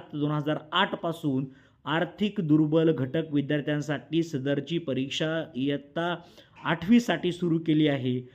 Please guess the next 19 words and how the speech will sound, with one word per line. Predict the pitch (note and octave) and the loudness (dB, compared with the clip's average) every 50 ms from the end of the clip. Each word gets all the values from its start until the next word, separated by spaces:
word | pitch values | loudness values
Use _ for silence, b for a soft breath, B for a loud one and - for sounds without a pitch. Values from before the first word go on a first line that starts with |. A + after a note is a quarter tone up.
| b b b b - | b b b b -6
महाराष्ट्र | B2+ D3 D#3 E3 D3 D#3+ F3+ F3+ F3+ F#3+ F#3 F#3 - G3+ G3 F#3 | -2 0 0 0 0 0 0 2 2 0 0 -2 0 2 2 2
राज्यासाठी | F3 E3 D#3 D3 C#3 D#3+ E3 D#3+ D#3+ E3 D3+ C#3 - D#3+ | 2 2 0 2 2 0 0 0 0 -2 -4 -2 -2 -2
ही | E3 D3 F3 E3+ | 0 2 0 0
परीक्षा | E3+ D#3 D3+ D3 D#3 D3+ - - E3 D#3+ D#3+ E3 | 0 0 0 0 0 -2 -2 -4 -2 -2 -2 -2
महाराष्ट्र | D#3+ D3+ C3 C#3+ D3+ D#3+ F3 F#3 F3 - - E3 | -4 -4 -4 -2 -2 -2 -2 -2 -4 -4 -4 -4
राज्य | D#3+ D#3 D#3 D3 D#3 | -2 -2 -2 -2 -2
परीक्षा | D#3 D#3 D3 D3+ D3+ D3 - D#3+ D3 | -2 -2 -2 -4 -4 -2 -2 -4 -4
परिषद | C#3 - - C#3+ D3 D3+ D3 - D3+ D3 - - | -4 -4 -4 -2 -2 0 0 -2 -4 -6 -4 -4
पुणे | E3+ E3 D#3 C#3+ C3+ C3 B2+ C3 B B B B B B B - | -2 0 2 2 2 0 -2 -6 B B B B B B B 0
यांच्यामार्फत | B2 D#3 F3 F#3 F#3 F3+ G3+ G3 F#3 F3 E3+ E3 - F3 | 2 4 4 4 4 2 2 2 2 2 0 0 2 0
जिल्ह्यातील | E3+ D3+ D3 D#3+ D#3+ D#3 D#3+ D#3 D#3 E3 D#3+ C#3 | 0 2 2 4 4 4 4 2 2 0 0 2
विविध | C3 D#3 E3+ F#3+ G#3 G3 G3 | 4 4 6 6 6 6 4
केंद्रांवरती, | F#3+ - F3+ E3 D#3 D#3 D3+ D3+ D3+ D3+ D3+ D3+ D3 D3 D#3+ | 4 4 4 2 4 4 2 2 2 2 2 2 0 2 0
आता | D#3 C#3+ D3 D3 - F3 F3 | 0 -2 -2 -4 -2 -2 0
जर | E3 E3 F#3 F3+ | 2 2 2 2
पाहिलं | - F#3 E3+ E3+ E3 E3+ E3 | 2 2 2 2 2 2 2
तर | F3+ F3+ | 2 2
या | F3+ F#3 F#3 F#3 | 4 4 4 4
वर्षीची | F3+ F3+ F3+ F3 F3 G3+ E3+ - G3+ | 4 4 4 2 0 -4 -8 -8 -8